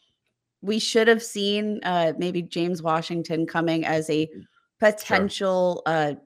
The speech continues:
Speaker 1: boom play here, uh, just due to the matchup, due to the fact that, uh, the Minnesota Vikings have been allowing so much to the
Speaker 2: Mm-hmm.
Speaker 1: wide receiver position. Um, I, I really wish we had that opportunity to,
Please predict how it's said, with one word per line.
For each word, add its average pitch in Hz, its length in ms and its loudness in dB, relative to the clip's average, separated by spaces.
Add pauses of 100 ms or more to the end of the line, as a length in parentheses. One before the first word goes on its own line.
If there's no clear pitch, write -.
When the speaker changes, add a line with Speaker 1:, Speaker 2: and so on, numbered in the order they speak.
(140)
Speaker 1:
boom 185 560 0
play 208 380 0
here, 214 440 0 (520)
uh, 156 280 0 (180)
just 208 300 -2
due 190 200 -2
to 190 140 -8
the 180 100 -4
matchup, 170 600 -2
due 175 140 -8
to 185 120 -10
the 175 80 -4
fact 165 360 0
that, 151 200 -2 (460)
uh, 139 240 0 (120)
the 156 300 0
Minnesota 170 480 0
Vikings 151 440 0
have 170 120 -6
been 160 100 0
allowing 151 380 -2
so 165 680 0
much 156 420 -4
to 165 240 -6
the 151 80 -2
Speaker 2:
Mm-hmm. 143 100 0
Speaker 1:
wide 139 180 0
receiver 147 440 -4
position. 151 600 -4 (500)
Um, 147 480 0 (540)
I, 110 420 4
I 190 60 4
really 190 400 4
wish 170 280 4
we 185 100 -2
had 156 220 0
that 156 140 2
opportunity 156 720 0
to, 151 540 -2